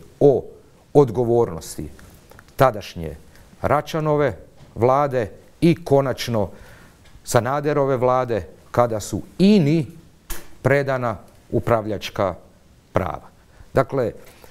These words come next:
javnost je potpuno zaboravila o arbitražnim postupcima. Zbog naznake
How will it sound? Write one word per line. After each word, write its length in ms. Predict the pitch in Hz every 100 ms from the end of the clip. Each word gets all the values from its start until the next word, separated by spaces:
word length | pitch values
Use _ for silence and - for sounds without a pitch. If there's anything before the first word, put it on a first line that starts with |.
| - - -
javnost 460 | 123 151 156 123 139
je 60 |
potpuno 680 | - - 180 175 - 85 71 - -
zaboravila 760 | - 98 85 92 82 64 65 - - - _ -
o 260 | 175 147 - - - _ _ -
arbitražnim 920 | 147 143 131 - 131 127 110 120 107 - - - - - - _
postupcima. 800 | - 170 - 82 - - 71 69 73 - _ _ - - -
Zbog 380 | 110 98 147 - -
naznake 1000 | 170 214 220 147 117 117 113 147 160